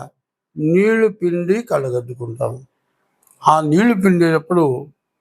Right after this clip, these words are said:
ఒక మాట చెప్తాము, "ఏకేచ అస్మత్కులే జాతాః అపుత్రాః గోత్రిణో మృతః తే గృహ్ణంతు మయా దత్తం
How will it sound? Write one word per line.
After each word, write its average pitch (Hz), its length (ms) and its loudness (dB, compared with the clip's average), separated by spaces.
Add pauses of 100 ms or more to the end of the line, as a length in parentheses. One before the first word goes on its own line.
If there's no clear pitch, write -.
(280)
ఒక 143 120 2
మాట 143 300 0
చెప్తాము, 135 560 0 (460)
"ఏకేచ 131 580 0 (920)
అస్మత్కులే 185 880 -2
జాతాః 135 680 -2 (800)
అపుత్రాః 131 760 -2 (760)
గోత్రిణో 139 600 0
మృతః 135 440 -6 (840)
తే 151 120 2 (140)
గృహ్ణంతు 135 1000 -2 (420)
మయా 135 420 2
దత్తం 170 560 -2